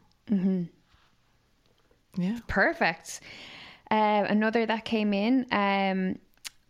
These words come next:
Speaker 1: what are, I swear I didn't write this. <laughs> What are other alternatives to meeting someone other than dating apps?
Speaker 2: Mm. At the moment, I guess this person is probably thinking, "What are the alternatives?" Because that's, I mean,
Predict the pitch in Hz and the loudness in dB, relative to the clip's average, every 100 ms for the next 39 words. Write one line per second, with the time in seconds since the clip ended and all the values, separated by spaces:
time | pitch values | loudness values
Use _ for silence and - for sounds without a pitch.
0 | _ 208 240 277 226 220 214 - 180 175 | _ 0 2 2 0 0 -2 0 0 0
1 | - 190 180 170 180 175 - 165 160 170 | 0 2 2 2 2 0 0 0 0 0
2 | 185 220 - - 415 285 277 - 240 - | 0 0 0 2 4 2 2 0 -2 -2
3 | 480 392 196 220 269 311 269 - 233 240 | 0 0 2 4 4 4 4 4 2 4
4 | 220 - 202 196 - 226 226 220 185 170 | 2 2 0 0 2 2 4 4 2 0
5 | - - 214 196 202 226 233 202 180 175 | -6 -4 0 4 4 4 2 0 0 -2
6 | 170 165 - - 180 180 175 170 165 160 | 0 -2 -2 -2 2 2 2 0 -2 0
7 | 156 151 139 - - - - - - - | 0 0 -2 -4 -8 -12 -12 -14 -18 -20
8 | - 208 180 175 190 - _ _ _ - | -4 -2 0 -2 -6 -14 _ _ _ -6
9 | - 185 180 185 185 185 175 175 170 - | -2 0 0 2 2 0 -2 -4 -4 -6
10 | - - 165 - 170 160 165 160 - 170 | -6 -6 -8 -4 -4 -2 -4 -4 -4 -4
11 | 160 165 160 170 170 170 165 - - - | -2 -4 -4 -4 -4 -6 -6 -10 -16 -16
12 | - - - - - 208 202 190 185 196 | -18 -18 -18 -6 0 2 2 2 2 0
13 | 180 180 - - 202 226 - - 240 233 | 0 -2 -4 -2 0 0 -2 -4 -2 0
14 | 226 | -2